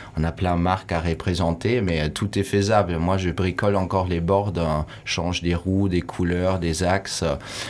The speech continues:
même, même pour des autres marques, euh, veut dire, si quelqu'un veut changer les roues, euh, je fais, euh, f-, on fait ce qu'on avait fait avant, hein, mais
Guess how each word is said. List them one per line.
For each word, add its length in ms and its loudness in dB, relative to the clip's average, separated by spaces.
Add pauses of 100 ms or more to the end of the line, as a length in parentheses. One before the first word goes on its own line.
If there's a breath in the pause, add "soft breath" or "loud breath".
(140 loud breath)
même, 400 6
même 200 2
pour 160 0
des 220 0
autres 240 -2
marques, 400 0
euh, 160 2
veut 100 2
dire, 200 0
si 180 -4
quelqu'un 320 0
veut 140 0
changer 400 0
les 160 2
roues, 400 2
euh, 120 -2 (460 loud breath)
je 160 -2
fais, 300 2
euh, 100 0
f-, 680 -4
on 100 2
fait 220 0
ce 100 -4
qu'on 240 0
avait 220 0
fait 180 -2
avant, 500 2
hein, 140 -2 (160)
mais 300 2